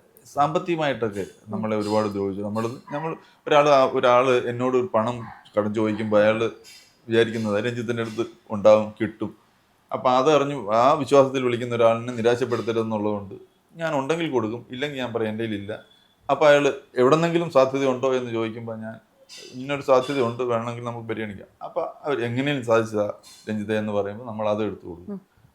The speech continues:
Speaker 1: ഈ വാങ്ങിച്ചുകൊണ്ട് പോയ, പോയതിൻ്റെ അടുത്തുനിന്ന് പിന്നെ ഇത് തിരിച്ച് ഞാൻ യാചിച്ച്, യാചിച്ച്, യാചിച്ച് കടം ചോദിക്കുന്നതിനേക്കാളും കെഞ്ചി ചോദിച്ചാലും ആ കാശ് തിരിച്ചു കിട്ടത്തില്ല.
Speaker 2: ഉം, ഉം.
Speaker 1: പിന്നെ ഈ
Speaker 2: അതെ.
Speaker 1: ബാധ്യതകളെല്ലാം ഞാൻ തീർക്കണം. അങ്ങനെ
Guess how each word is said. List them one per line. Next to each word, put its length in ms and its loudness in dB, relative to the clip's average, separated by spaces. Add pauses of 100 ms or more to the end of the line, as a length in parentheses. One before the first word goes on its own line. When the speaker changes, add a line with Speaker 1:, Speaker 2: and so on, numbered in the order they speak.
(160)
Speaker 1:
ഈ 100 -8
വാങ്ങിച്ചുകൊണ്ട് 520 -4
പോയ, 340 0
പോയതിൻ്റെ 1120 -2
അടുത്തുനിന്ന് 460 -6 (160)
പിന്നെ 160 -6
ഇത് 240 -10
തിരിച്ച് 280 -8
ഞാൻ 160 -6 (120)
യാചിച്ച്, 540 -2
യാചിച്ച്, 540 0
യാചിച്ച് 560 -2
കടം 180 -2
ചോദിക്കുന്നതിനേക്കാളും 1000 0 (160)
കെഞ്ചി 260 -2
ചോദിച്ചാലും 640 -2
ആ 40 -10
കാശ് 340 -8
തിരിച്ചു 200 -12
കിട്ടത്തില്ല. 280 -10
Speaker 2:
ഉം, 60 -10
ഉം. 480 -20
Speaker 1:
പിന്നെ 180 -6
ഈ 20 -2
Speaker 2:
അതെ. 100 -2
Speaker 1:
ബാധ്യതകളെല്ലാം 640 0
ഞാൻ 180 -8
തീർക്കണം. 320 -10 (120)
അങ്ങനെ 360 -6